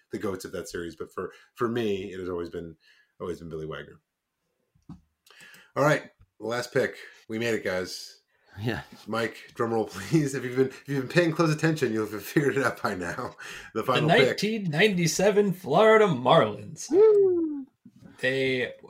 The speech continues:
Speaker 3: I mean, they always have a place in history, right? The first wild card team to win the World Series. Um, I,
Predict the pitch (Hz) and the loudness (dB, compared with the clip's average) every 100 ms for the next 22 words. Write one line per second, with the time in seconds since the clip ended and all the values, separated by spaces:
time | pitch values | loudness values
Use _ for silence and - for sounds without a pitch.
0 | _ 143 135 135 131 160 160 143 135 127 | _ -2 0 2 4 4 2 -2 -2 -6
1 | 113 - 107 - - - - 113 143 - | -6 -8 -10 -10 -14 -18 -8 0 0 0
2 | 101 - 117 135 - _ _ _ - 131 | -10 -10 -6 -6 -6 _ _ _ -6 -4
3 | 135 143 131 131 123 117 113 110 107 - | -4 -2 -2 -4 -6 -4 -4 -6 -8 -8
4 | 123 104 104 - - _ _ _ - 123 | -8 -8 -10 -14 -20 _ _ _ -6 -4
5 | 113 - 147 214 165 | -4 -4 -2 -2 -4